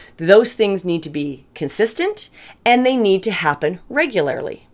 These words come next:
That way, I just wake up Monday morning and my routine carries on. You see what I mean? It's awesome. <laughs> So sometimes we get stuck when we see a problem.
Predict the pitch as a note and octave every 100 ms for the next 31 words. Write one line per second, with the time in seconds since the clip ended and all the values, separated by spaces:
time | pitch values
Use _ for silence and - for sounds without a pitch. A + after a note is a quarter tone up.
0 | _ _ - - - E3 D#3+ D4+ G#4 -
1 | F3+ D3+ D#3+ A3+ C#4 F#4 C#4 F#3 G#3+ F4
2 | F#4+ - F#3 D#3+ D3+ C#3 C3+ G3 A3 A#3
3 | A#3 D4+ F#4+ A3+ G#3 - F3+ F#3 A3 -
4 | D#3+ F3+ A3 D#4 E4 E3 D#3+ - _ _
5 | _ _ _ _ _ _ _ F3 E3+ A#3
6 | A3+ A3+ A3+ D#4+ G#4+ _ _ _ _ -
7 | C#4 A4 C#5 - D3 D3 _ - - D4
8 | D4+ - - - - - - - - -
9 | - D#4 - F#4+ - A#4 D#4+ D4 - A#4+
10 | - C#4 A#3 - F#3+ A#3+ D#4 D#4 A3+ -
11 | A3 A3+ E3 A2+ F#2